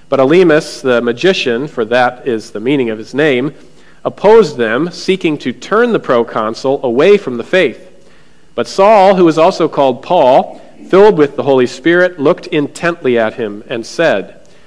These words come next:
"You son of the devil, you enemy of all righteousness, full of all deceit and villainy, will you not stop making crooked the straight paths of the Lord?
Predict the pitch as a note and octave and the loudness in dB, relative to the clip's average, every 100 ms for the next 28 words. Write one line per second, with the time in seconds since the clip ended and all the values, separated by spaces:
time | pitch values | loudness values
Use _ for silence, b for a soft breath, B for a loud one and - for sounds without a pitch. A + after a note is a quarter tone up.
0 | b b b B2+ B2+ - D3+ E3+ F#3+ D#3 | b b b -4 -4 -2 0 0 0 0
1 | C#3+ C#3 C#3+ C3 C#3+ D#3 D3 F#2+ - - | 0 0 -4 0 2 2 0 -2 -8 -14
2 | C#3+ C#3+ D3+ D#3+ F#3 D#3 C3 C3 C3+ D3+ | -4 -2 0 0 2 2 2 2 2 4
3 | D#3 D#3+ E3 D3+ - B2 G#2+ - - F3+ | 4 2 2 -2 -4 -6 -8 -10 0 4
4 | G3 F3 G3+ G#3+ F#3 - B2+ A#2+ B2 B2 | 4 6 4 4 0 -2 -4 -4 -6 0
5 | C3 A#2 A2 G#2 B B B D3 F3 F#3 | 0 0 -4 -8 B B B 2 4 4
6 | G#3+ G#3+ - F3+ F#3+ F#3 D3+ F3 F#3+ F#3 | 2 -2 -4 0 2 0 0 0 0 -2
7 | E3 G3+ - A#2+ C3+ C3 - - b b | 0 0 0 0 -2 -6 -8 -20 b b
8 | - - E3+ F3 - E3+ D#3+ E3 D#3 D3+ | -8 0 2 0 -2 -2 0 0 -2 0
9 | D#3 F3+ A#2 G2 | 0 2 0 -4